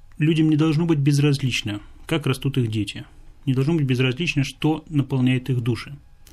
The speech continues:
Ставится, конечно, вопрос и о, э, преподавании в светской школе предметов, которые могли бы достоверно сообщать людям достоверные знания о религии. Не с позиции, э, равнодушного атеизма,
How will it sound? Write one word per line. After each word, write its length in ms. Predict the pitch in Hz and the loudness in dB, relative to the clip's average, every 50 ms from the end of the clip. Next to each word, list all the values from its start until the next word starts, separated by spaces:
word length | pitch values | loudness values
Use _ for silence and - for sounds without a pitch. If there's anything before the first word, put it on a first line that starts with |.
| - - - - - - - - - | -20 -20 -20 -20 -20 -20 -20 -16 -14
Ставится, 420 | - - - 165 180 - - 143 | -8 -4 -2 0 0 0 -2 -2
конечно, 360 | 143 131 135 143 143 139 139 127 | 0 2 2 2 2 0 0 -2
вопрос 340 | 127 127 139 147 147 - | 0 0 0 -2 -2 -2
и 160 | - - 143 139 | -2 -2 -2 0
о, 320 | 139 139 139 139 135 - | 2 2 2 2 0 -2
э, 340 | - 156 139 131 127 127 127 - 147 147 147 - - - - - - - - - - - - - - - - - 151 143 - - - - | -6 -6 -4 -4 -2 -4 -6 -6 -10 -14 -18 -20 -20 -20 -20 -20 -20 -20 -20 -20 -20 -20 -20 -20 -20 -20 -20 -20 -20 -20 -20 -20 -8 -2
преподавании 840 | - 135 123 - 156 139 135 135 135 151 151 151 147 139 139 135 143 143 | 0 0 0 2 0 2 2 2 2 4 4 6 6 4 4 2 0 -4
в 160 | - 147 139 - | -10 -12 -10 -8
светской 480 | - - - 147 147 143 - - - 151 | -4 0 2 2 2 0 0 -2 -2 -2
школе 560 | - - - - 143 135 120 113 107 110 - - - - - - - - - - - - - - - - - - - - - - - - - - 165 175 151 - | -2 -2 0 2 2 2 2 0 -2 -4 -6 -12 -20 -20 -20 -20 -20 -20 -20 -20 -20 -20 -20 -20 -20 -20 -20 -20 -20 -20 -20 -20 -20 -20 -20 -20 -18 -18 -10 -4
предметов, 560 | - 139 135 123 127 156 180 180 - 165 147 | 0 0 2 2 2 2 2 0 -2 -6 -4
которые 380 | - - 123 - - 131 131 127 | -4 -4 -4 0 0 0 2 2
могли 320 | 123 123 123 120 135 139 | 2 2 2 2 2 2
бы 100 | 135 131 | 2 2
достоверно 720 | 123 127 135 - - - 135 123 131 147 151 147 147 135 - | 0 0 -2 -2 0 0 0 2 2 2 2 2 2 0 0
сообщать 440 | - - 135 - - 147 143 143 | -2 -4 -2 0 0 0 0 2
людям 280 | 143 139 139 139 139 131 | 2 2 4 4 4 2
достоверные 600 | 123 127 - - 139 127 135 139 131 135 127 123 | 2 0 -2 0 0 2 2 4 4 4 2 2
знания 380 | 117 117 123 123 117 120 123 - | 2 0 0 0 0 0 -2 -2
о 80 | 139 143 | 0 0
религии. 580 | 135 131 127 127 123 113 117 - - 139 - - | 2 2 2 2 0 0 -2 -6 -8 -8 -2 2
Не 140 | 139 143 143 | 2 2 2
с 60 | 143 | 2
позиции, 640 | - - 147 139 143 190 196 - - 139 123 123 - | 2 2 4 4 4 2 2 0 2 2 2 0 0
э, 400 | - 139 131 131 127 123 123 - - | -2 -2 0 0 0 -2 -4 -4 -2
равнодушного 760 | 143 139 139 131 139 143 139 131 147 143 - - 135 127 120 123 | 0 2 4 4 4 4 4 4 2 2 2 2 0 0 0 -4
атеизма, 680 | 135 - - 135 135 135 135 120 123 123 123 123 | -4 0 2 2 4 4 2 2 -2 -4 -6 -10